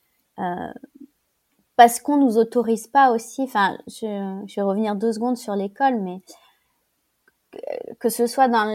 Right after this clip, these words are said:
l'éducation qu'on reçoit à la maison ou l'éducation qu'on reçoit à l'école, qui est quand même hyper importante, on nous autorise pas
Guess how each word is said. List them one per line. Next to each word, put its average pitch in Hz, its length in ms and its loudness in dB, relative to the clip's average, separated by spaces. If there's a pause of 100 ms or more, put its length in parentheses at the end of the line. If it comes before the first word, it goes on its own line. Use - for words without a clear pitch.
(220)
l'éducation 233 720 -2
qu'on 208 220 -4
reçoit 202 400 -2
à 208 140 2
la 202 100 -2
maison 208 500 -2
ou 202 120 -4
l'éducation 196 720 -6
qu'on 190 240 -10
reçoit 180 320 -6
à - 20 -2
l'école, 202 340 -4
qui - 80 -16
est - 80 -20
quand 185 80 -8
même 185 160 -8
hyper 202 300 -8
importante, 190 580 -10
on 214 100 -4
nous 208 200 0
autorise 254 460 -2
pas 254 320 0